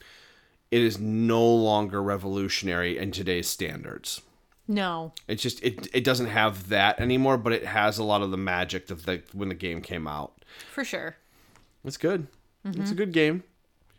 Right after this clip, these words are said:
Speaker 1: I got nothing else on it. What else you got for me?
Speaker 2: What? <laughs> I thought you were gonna keep going, 'cause it's your standard Legend of Zelda game.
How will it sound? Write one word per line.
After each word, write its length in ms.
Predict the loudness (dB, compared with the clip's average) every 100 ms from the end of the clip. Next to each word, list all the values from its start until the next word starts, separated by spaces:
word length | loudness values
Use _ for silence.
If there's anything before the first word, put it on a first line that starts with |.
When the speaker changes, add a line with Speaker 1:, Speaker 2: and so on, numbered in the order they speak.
| _ _ _ _ _
Speaker 1:
I 200 | -10 -6
got 180 | -4 -2
nothing 240 | -4 -4 -2
else 220 | -2 -2
on 140 | -2
it. 40 | 0
What 100 | 0
else 180 | 0 -2
you 60 |
got 180 | -2 -2
for 200 | -2 -4
me? 120 | -2
Speaker 2:
What? 160 | 2 2
<laughs> 460 | 0 -6 -8 -8 -6
I 80 | -6 -4
thought 220 | -4 -2
you 60 | -4
were 80 |
gonna 160 | -6 -8
keep 180 | -10 -8
going, 340 | -6 -6 -8 -12 -20 -20 -18 -12
'cause 80 |
it's 160 | -10 -8
your 80 | -8
standard 480 | -4 -2 -2 -4 -2
Legend 300 | -4 -2 -4
of 80 | -2
Zelda 260 | -2 -2
game. 380 | -2 -4 -4